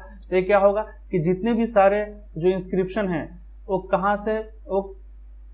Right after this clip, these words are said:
सब मौर्य से related थे, ठीक है,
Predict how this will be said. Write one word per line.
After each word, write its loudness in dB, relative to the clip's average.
सब 0
मौर्य 4
से -2
related 2
थे, -2
ठीक 2
है, 0